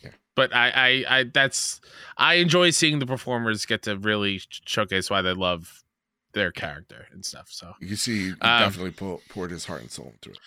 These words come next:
Speaker 2: Yeah.
Speaker 1: Yeah.
Speaker 2: Hooah! Uh,
Speaker 1: Hooah!
Speaker 2: best debut indie. <laughs> Uh, Stray won that one. Uh, best multiplayer game,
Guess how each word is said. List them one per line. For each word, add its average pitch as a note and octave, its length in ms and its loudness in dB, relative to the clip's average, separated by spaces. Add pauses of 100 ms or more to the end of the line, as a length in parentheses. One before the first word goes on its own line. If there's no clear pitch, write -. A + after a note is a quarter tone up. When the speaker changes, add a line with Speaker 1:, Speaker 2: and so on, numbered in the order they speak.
(320)
Speaker 2:
Yeah. F2+ 180 -4 (260)
Speaker 1:
Yeah. - 80 -20 (720)
Speaker 2:
Hooah! F3+ 680 4 (240)
Uh, F#3+ 240 6
Speaker 1:
Hooah! - 80 4
Speaker 2:
best A#3 240 4
debut G#3 360 6
indie. F#3 1000 4 (180)
<laughs> - 140 -10
Uh, D3 400 6
Stray D#3+ 640 4 (340)
won C#3 300 2
that D#3 240 6
one. F#3+ 300 2 (440)
Uh, B2+ 380 4
best D#3 320 2
multiplayer D#3+ 640 4
game, D3+ 340 2